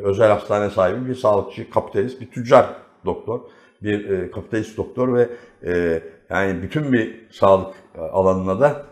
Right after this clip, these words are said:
aslında bakarsan tüccar siyasetinin devamı olarak bakıyor. E, birçok açıklamalarında da bunu görmek mümkün oldu.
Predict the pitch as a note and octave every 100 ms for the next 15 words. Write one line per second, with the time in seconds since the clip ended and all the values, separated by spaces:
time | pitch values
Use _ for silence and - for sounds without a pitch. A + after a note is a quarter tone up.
0 | _ E2+ - G2+ G2 - - B2+ C#3+ -
1 | - _ _ F#2+ G#2 A#2+ - A2 G2 G2+
2 | A#2+ C3 C3 A#2 G2 F#2+ G#2 A2 A2 A#2
3 | D#2+ F#2 E2 - - E2 G2+ B2 - -
4 | _ _ _ F2+ F2+ A#2 C3+ G#2+ G2 -
5 | G2+ F#2 F2+ F2 E2+ E2 E2 E2 D#2+ D#2
6 | D#2 D#2 D#2+ D#2 D#2+ D#2 G#2+ E3